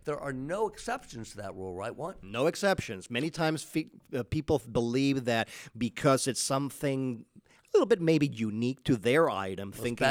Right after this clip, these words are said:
Speaker 1: spe-, specially designed,
Speaker 2: specially
Speaker 1: dedicated to
Speaker 2: designed,
Speaker 1: them.
Speaker 2: dedicated to them. They're thinking, "Oh, no, no, no, this is for my item only, and it's gotta be a part of the article."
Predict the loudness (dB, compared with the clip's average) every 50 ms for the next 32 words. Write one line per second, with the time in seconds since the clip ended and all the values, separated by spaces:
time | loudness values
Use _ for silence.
0 | 0 -2 -6 -4 -2 -2 -2 -2 -4 -6 -6 -6 -6 -6 -8 -8 -6 -4 -2 0
1 | 4 6 6 6 6 6 4 4 4 2 0 0 2 2 4 6 6 6 6 6
2 | 4 4 4 2 2 2 2 2 2 2 2 0 0 0 0 -2 -4 -4 -4 -2
3 | 0 0 2 2 2 0 0 0 2 2 2 2 4 2 2 2 2 0 0 2
4 | 2 2 4 4 4 2 2 4 4 2 4 4 2 0 0 -2 -4 0 0 2
5 | 2 2 0 0 2 2 2 4 2 2 2 2 2 2 0 -2 -6 -6 -4 -4
6 | -4 -4 -4 -2 0 0 2 2 2 0 0 -2 -2 0 0 0 2 2 0 0
7 | 2 2 2 2 2 0 -4 -6 -10 -10